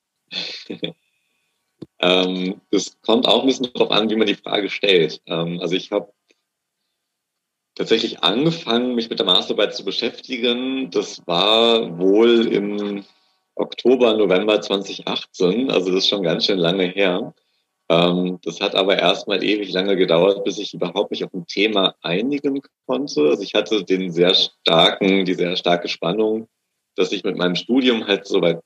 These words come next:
Speaker 2: fertig war. Also ich hatte alle Seminare belegt und alle Prüfungen geschrieben. Ich musste noch diese Masterarbeit machen.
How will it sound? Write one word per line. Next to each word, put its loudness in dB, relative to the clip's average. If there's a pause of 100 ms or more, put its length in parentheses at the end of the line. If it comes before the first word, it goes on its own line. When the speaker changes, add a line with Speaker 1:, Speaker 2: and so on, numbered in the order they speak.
(220)
Speaker 2:
fertig -2
war. 2
Also 4
ich -8
hatte 2
alle 4
Seminare 2
belegt 2
und -10
alle 0
Prüfungen -4
geschrieben. -4
Ich -10
musste -10
noch -2
diese -6
Masterarbeit 0
machen. 0